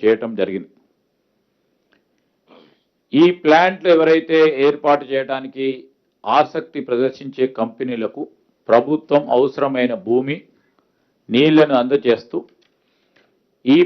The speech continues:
ప్లాంట్లలో ఉత్పత్తి అయ్యే విద్యుత్తును ముందుగా మన డిస్కామ్లకే అమ్మాలని షరతుతో ప్రభుత్వం ఒప్పందం చేసుకుంటుంది.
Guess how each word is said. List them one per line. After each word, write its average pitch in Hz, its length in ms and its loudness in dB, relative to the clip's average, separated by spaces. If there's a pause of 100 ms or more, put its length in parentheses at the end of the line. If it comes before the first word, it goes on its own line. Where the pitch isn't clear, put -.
ప్లాంట్లలో 180 480 2 (140)
ఉత్పత్తి 170 500 -2 (680)
అయ్యే 175 360 4
విద్యుత్తును 160 640 -4 (120)
ముందుగా 151 380 2 (680)
మన 139 200 -2
డిస్కామ్లకే 151 880 0 (100)
అమ్మాలని 139 540 -2
షరతుతో 127 520 -4
ప్రభుత్వం 127 500 -4 (100)
ఒప్పందం 127 380 -6 (100)
చేసుకుంటుంది. 92 480 -6